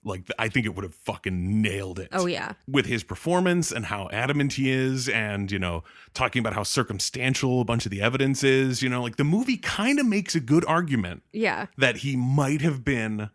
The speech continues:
Speaker 1: you know, the subject of, uh, you know, like, a false incarceration and, and,
Speaker 2: Mm-hmm.
Speaker 1: and conviction and all that kinda stuff.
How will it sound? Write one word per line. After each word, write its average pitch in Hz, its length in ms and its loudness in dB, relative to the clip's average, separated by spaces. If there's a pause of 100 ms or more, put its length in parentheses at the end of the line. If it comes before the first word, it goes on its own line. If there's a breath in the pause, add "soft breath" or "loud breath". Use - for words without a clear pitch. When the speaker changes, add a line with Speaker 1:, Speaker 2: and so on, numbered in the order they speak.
(480)
Speaker 1:
you 120 100 2
know, 117 80 4
the 107 120 0
subject 107 520 -2
of, 98 460 -4
uh, 92 400 -12
you 98 80 -10
know, 95 80 -10
like, 92 120 -10
a 92 40 -12
false 98 520 -4
incarceration 101 920 0
and, 87 180 0
and, 214 160 2
Speaker 2:
Mm-hmm. 180 260 -2
Speaker 1:
and 92 260 -8
conviction 101 480 -2
and 92 60 0
all 85 140 -2
that 76 120 -12
kinda 87 180 -10
stuff. - 280 -10